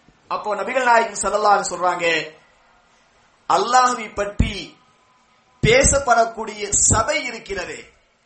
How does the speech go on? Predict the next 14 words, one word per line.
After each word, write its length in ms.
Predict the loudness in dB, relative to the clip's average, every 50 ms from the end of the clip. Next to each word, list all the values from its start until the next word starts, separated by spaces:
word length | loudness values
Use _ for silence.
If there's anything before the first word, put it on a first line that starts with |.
| _ _ _ _ _ _ _ _ _ _ _ _ _ -12
அல்லாஹ்வை 600 | -10 -10 -6 -2 2 2 2 2 0 -6 -8 -12
பற்றி 600 | -12 -12 -12 -10 -10 -8 -8 -8 -10 -14 -18 -20 -20 _ _ _ _ _ _ _
நினைக்கக்கூடிய 720 | -14 -12 -8 -8 -6 -8 -8 -8 -12 -12 -12 -12 -12 -12
சபை 400 | -10 -8 -6 -2 -2 -2 -2 -2
இருக்கிறதே, 560 | -4 -6 -8 -8 -8 -8 -6 -2 -2 -2 -2 -2 -6 -8 -14 -20 -20 -20 _ _ _ _ _ _ _ _ _ _ _ _ 2
அதுதான் 560 | 4 4 4 4 4 4 6 6 4 2 0 -4 -12 -18 -18 -14
ரியாதுல் 640 | -10 -6 -6 -2 0 2 2 2 2 0 -2 -10 -8
ஜன்னா" 360 | -4 -4 -4 -4 -2 -2 0 0
என்று 300 | -2 -2 -2 -4 -4 -4
சொன்னார்கள். 400 | -6 -10 -12 -12 -12 -14 -18 -20 _ _ _ _ _ _ _ _ _ _ _ _ _ _ _ _ -8 -4 -2
சுவனத்து 480 | 0 2 2 2 2 2 2 2 0 0 0 -2 -6 -10 -20 _ _ _ _ _ _ _ _
பூஞ்சோலை 560 | -8 -6 -4 -4 -4 -2 2 4 4 4 4
என்று 360 | 2 0 -6 -8 -12 -14 -14 -14
சொன்னார்கள். 420 | -12 -12 -12 -12 -12 -14 -18 -20